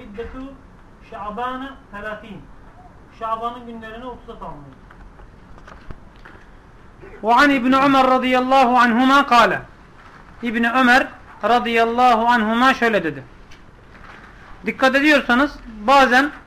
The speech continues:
Speaker 2: bu sahabelerin isimlerini zikredildiği zaman bazen radıyallahu anhu diyoruz. Bazen radıyallahu anha diyoruz. Bazen radıyallahu anhuma diyoruz. Bazen radıyallahu anhum diyoruz.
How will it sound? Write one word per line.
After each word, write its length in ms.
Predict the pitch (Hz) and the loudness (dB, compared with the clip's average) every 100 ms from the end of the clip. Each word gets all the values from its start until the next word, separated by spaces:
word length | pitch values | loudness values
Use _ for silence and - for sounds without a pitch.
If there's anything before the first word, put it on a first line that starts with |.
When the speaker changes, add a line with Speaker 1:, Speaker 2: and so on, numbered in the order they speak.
| - - - | -20 -20 -16
Speaker 2:
bu 60 | |
sahabelerin 880 | 226 233 240 226 269 - - 233 262 | -2 2 4 4 2 0 -2 0 0
isimlerini 460 | 254 240 240 240 240 | -2 -2 0 0 0
zikredildiği 540 | 240 247 247 233 247 | 0 0 0 0 0
zaman 360 | 220 220 285 277 - - | 0 2 0 -2 -14 0
bazen 420 | 254 240 254 254 | 4 4 4 2
radıyallahu 680 | 247 247 247 247 262 247 262 | 2 2 0 2 2 2 -2
anhu 260 | 269 214 | -4 -4
diyoruz. 240 | 175 151 127 _ _ _ _ _ _ _ _ | -8 -12 -14 _ _ _ _ _ _ _ _
Bazen 420 | 202 240 226 254 240 | -4 -4 -4 -6 -8
radıyallahu 680 | 233 240 240 254 262 240 254 | -8 -6 -6 0 0 0 0
anha 420 | 294 247 233 180 | 0 2 0 -2
diyoruz. 220 | 156 131 - - _ _ _ _ _ - | -10 -12 -20 -20 _ _ _ _ _ -4
Bazen 440 | 202 233 254 247 | 0 0 0 -2
radıyallahu 760 | 233 226 240 240 262 269 254 262 | -6 -4 -4 -2 0 2 2 0
anhuma 580 | 277 240 311 311 262 | 0 2 2 2 2
diyoruz. 280 | 202 208 311 - - - - - | 0 -4 -6 -10 -20 -20 -20 -2
Bazen 420 | 240 247 269 262 | 2 2 2 2
radıyallahu 640 | 254 247 247 247 277 262 247 | 0 0 -2 2 2 4 4
anhum 1040 | 269 339 - - - - - - 262 214 | 4 2 -4 -20 -20 -20 -20 0 2 2
diyoruz. 240 | 170 131 | -2 -6